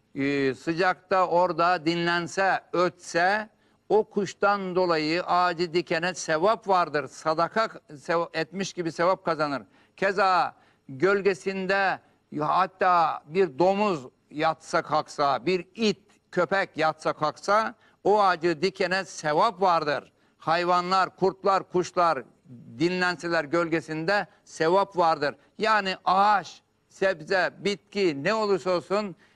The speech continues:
yeryüzünü imar, ihya Müslümanın lehinedir, sadakaya sebeptir. Müslüman peygamberin bu, e, peygamberinin bu sözlerine kulak verir ve araziyi, yeryüzünü yeşillendirir,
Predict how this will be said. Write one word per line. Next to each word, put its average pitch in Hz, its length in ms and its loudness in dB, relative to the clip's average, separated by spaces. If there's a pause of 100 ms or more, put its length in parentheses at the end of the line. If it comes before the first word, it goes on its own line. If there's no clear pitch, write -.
(120)
yeryüzünü 175 580 0
imar, 180 600 0
ihya 180 600 0 (400)
Müslümanın 165 840 -2
lehinedir, 170 680 -2 (200)
sadakaya 165 680 0
sebeptir. 190 800 -2 (240)
Müslüman 185 580 0
peygamberin 170 760 -2
bu, 180 140 2 (260)
e, 131 400 0
peygamberinin 165 840 -2
bu 175 120 2
sözlerine 147 680 0 (280)
kulak 196 420 0
verir 214 340 2 (280)
ve 156 480 -2 (240)
araziyi, 175 960 2
yeryüzünü 180 760 0 (540)
yeşillendirir, 175 920 0